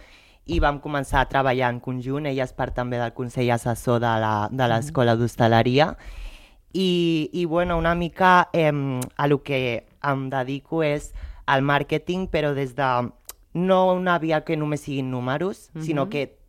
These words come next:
Speaker 1: porti persones reals al, al negoci.
Speaker 2: Mhm.
Speaker 1: Estem enfocats sobretot en hostaleria, perquè estem a l'Escola d'Hostaleria, com és la
Speaker 2: Clar.
Speaker 1: nostra sede,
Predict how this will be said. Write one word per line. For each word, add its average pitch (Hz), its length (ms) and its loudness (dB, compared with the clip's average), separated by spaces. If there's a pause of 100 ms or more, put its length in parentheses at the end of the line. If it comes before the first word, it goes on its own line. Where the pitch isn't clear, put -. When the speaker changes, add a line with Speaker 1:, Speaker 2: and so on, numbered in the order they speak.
(120)
Speaker 1:
porti 143 320 0
persones 131 480 -6
reals 113 460 -4
al, 104 360 -4
al 113 180 -4
negoci. 107 520 -6 (140)
Speaker 2:
Mhm. 160 340 -8
Speaker 1:
Estem 143 300 -2
enfocats 143 640 -2
sobretot 131 580 -4
en 101 480 -6
hostaleria, 127 800 -2 (580)
perquè 113 560 -2
estem 110 320 -10
a 110 60 -6
l'Escola 120 400 -4
d'Hostaleria, 120 540 -2
com 127 180 -6
és 131 120 -8
la 135 100 0
Speaker 2:
Clar. 123 40 0
Speaker 1:
nostra 127 300 -2
sede, 139 420 0